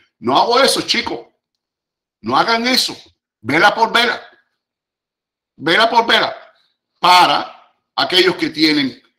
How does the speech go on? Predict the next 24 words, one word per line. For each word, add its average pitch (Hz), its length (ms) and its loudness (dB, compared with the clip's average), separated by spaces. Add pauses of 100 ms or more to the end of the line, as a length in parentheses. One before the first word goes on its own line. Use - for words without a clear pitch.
(140)
el 135 260 -4
fundamento 170 1400 -4 (720)
del 123 220 -2
P 175 320 0
D 196 180 -6
T, 170 420 -4 (760)
ok. 143 220 -6 (920)
Y 139 120 -4
esos 151 220 -2
son 165 240 -2
aquellos 160 300 0
que 131 100 -8
tienen 135 240 -4
más 131 180 -4
de 135 80 -4
veinticinco 120 500 -6
mil 120 180 -6
dólares. 85 320 -12 (680)
El 196 180 -4
resto 214 500 -4 (300)
tiene 185 280 -4
que 170 120 -4
sufrir 165 600 -2
esta, 147 840 -6